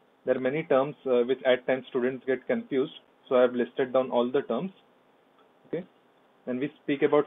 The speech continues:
skull, skull means the entire thing which is seen. Here, whatever is seen in the image, this is skull. And what is cranium? When the mandible is removed from the skull, that the remaining portion is referred to as cranium.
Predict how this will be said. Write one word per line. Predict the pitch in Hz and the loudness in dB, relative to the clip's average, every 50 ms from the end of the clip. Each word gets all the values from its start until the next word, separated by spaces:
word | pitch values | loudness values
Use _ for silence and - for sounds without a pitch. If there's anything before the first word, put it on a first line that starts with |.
| - - - | -2 -8 0
skull, | - 143 139 170 180 - - | 4 6 6 6 4 0 0
skull | - 139 151 | 2 2 2
means | 151 147 143 143 151 - - 131 | 2 0 -4 -6 -6 -8 -6 -2
the | 147 139 | -2 0
entire | 123 120 - 135 127 135 139 | 0 2 4 6 6 6 4
thing | - - 135 131 127 | 2 -4 -4 -4 -4
which | 120 - | -8 -6
is | 135 123 - - | -8 -8 -6 -4
seen. | 123 120 160 190 190 - _ _ - | -4 -2 -2 -4 -8 -12 _ _ -6
Here, | 123 123 127 127 123 | -2 0 0 2 2
whatever | 127 123 127 139 131 139 135 135 | 2 2 2 2 2 2 2 -2
is | 135 - | -2 -2
seen | - 135 131 | -4 -4 -4
in | 127 127 | -2 0
the | 127 139 | 2 2
image, | 127 120 120 123 165 165 - - | 2 2 0 -2 -4 -6 -6 -4
this | 135 131 131 | -4 -4 -2
is | 143 - - - _ | -2 -4 -4 -6 _
skull. | - 123 120 175 196 - _ _ _ _ _ _ _ _ _ _ _ - - | -2 0 0 0 -2 -8 _ _ _ _ _ _ _ _ _ _ _ -14 -6
And | 120 123 | 0 2
what | 127 131 151 | 2 2 2
is | 160 156 - | 0 -4 -2
cranium? | - 127 123 120 127 131 147 175 220 220 _ _ _ _ _ _ _ _ _ _ _ _ _ _ _ _ _ | 0 0 0 2 0 -2 -2 -4 -4 -8 _ _ _ _ _ _ _ _ _ _ _ _ _ _ _ _ _
When | 120 123 131 135 131 | -4 -4 -2 0 2
the | 147 156 147 | 2 2 2
mandible | 123 131 120 120 123 127 147 143 151 170 175 - | 2 0 2 2 2 0 0 4 4 4 4 4
is | 160 165 160 143 | 0 -2 -2 0
removed | 135 123 123 135 143 160 160 175 - _ _ _ - | -2 0 0 2 0 0 0 -6 -14 _ _ _ -4
from | 151 139 139 | -2 -2 0
the | 151 151 - | 0 -2 0
skull, | - 156 143 151 147 | 2 2 2 2 4
that | 139 127 131 127 - _ _ _ _ - | 4 2 2 2 -2 _ _ _ _ -10
the | 127 123 143 | -4 -2 -2
remaining | 139 131 127 123 131 151 160 156 - _ | 0 0 -2 -2 -4 -4 -6 -8 -8 _
portion | - 135 127 - 147 143 | 0 0 2 2 0 -2
is | 139 - 143 | -2 -2 -2
referred | 135 117 127 123 117 - | -2 0 2 0 0 2
to | - 131 123 | 2 2 2
as | 156 196 - _ _ _ _ _ _ _ _ _ _ _ _ - | 2 0 -4 _ _ _ _ _ _ _ _ _ _ _ _ 0
cranium. | - 135 127 123 113 107 101 101 | 2 2 2 2 0 -4 -4 -6